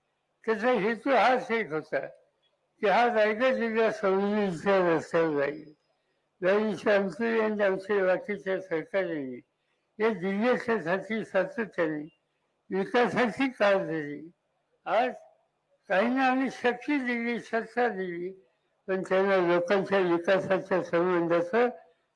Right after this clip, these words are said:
आठवण होत नाही. त्यांना विकास करायचा आहे तर कुटुंबातल्या लोकांचा विकास, स्वतःचा विकास,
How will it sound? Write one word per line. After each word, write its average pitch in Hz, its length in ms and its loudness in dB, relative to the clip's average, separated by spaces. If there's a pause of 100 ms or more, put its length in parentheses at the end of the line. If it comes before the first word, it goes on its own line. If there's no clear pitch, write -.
(220)
आठवण 185 520 0
होत 139 160 -4 (160)
नाही. 139 140 -20 (580)
त्यांना 214 220 2 (100)
विकास 202 440 0
करायचा 202 480 0
आहे 135 140 -4 (580)
तर 190 80 -4
कुटुंबातल्या 190 760 0
लोकांचा 156 540 -2
विकास, 120 400 -4 (580)
स्वतःचा 170 560 -4
विकास, 202 420 -6